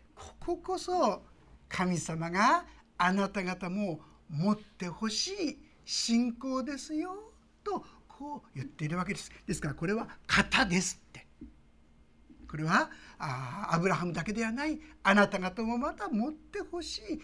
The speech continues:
そういう信仰の生き方、あり方だ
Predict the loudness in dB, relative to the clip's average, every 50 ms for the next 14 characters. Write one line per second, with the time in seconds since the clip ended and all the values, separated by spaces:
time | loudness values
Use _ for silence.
0 | -10 -16 -14 -14 -10 -6 -4 -4 -4 -4 -4 -4 -6 -6 -6 -4 -4 -4 -4 -4
1 | -6 -8 -10 -14 -12 -8 -6 -4 -2 -2 -2 -2 -4 -6 -8 -10 -12 -10 -8 -6
2 | -6 -6 -8 -10 -12 -16 -20 -14 -12 -12 -12 -12 -14 -18 -18 -18 -16 -12 -10 -10
3 | -10 -10 -12 -16 -20 -16 -10 -8 -8 -8 -8 -10 -12 -16 -16 -14 -14 -12 -10 -10
4 | -10